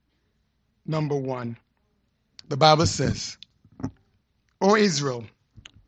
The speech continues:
return unto the Lord thy God, for thou hast fallen by thine iniquity.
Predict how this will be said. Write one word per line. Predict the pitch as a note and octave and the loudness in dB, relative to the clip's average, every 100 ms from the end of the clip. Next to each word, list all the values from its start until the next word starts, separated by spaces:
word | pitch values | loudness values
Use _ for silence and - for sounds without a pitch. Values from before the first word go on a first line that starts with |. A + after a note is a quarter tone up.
| - - _ _ | -12 -12 _ _
return | D#3 D#3+ A#3+ B3 A3+ | -4 4 8 8 8
unto | G3+ F#3+ | 8 6
the | E3 | 4
Lord | D#3+ F#3 F#3 | 6 6 6
thy | D#3+ D#3 | 6 4
God, | C#3+ C3 B2+ C3 - _ _ _ _ _ - | 4 0 0 -4 -12 _ _ _ _ _ -10
for | D3 | -2
thou | E3 F3 | 2 4
hast | D#3 C#3 - | 2 -2 -4
fallen | - G3+ G#3 G#3+ G#3+ G#3 | 0 4 6 6 6 6
by | D3 C#3+ | 4 4
thine | C#3 C#3 C#3 | 4 2 2
iniquity. | C#3 C3 - C3 B2 | 0 -2 -4 -10 -12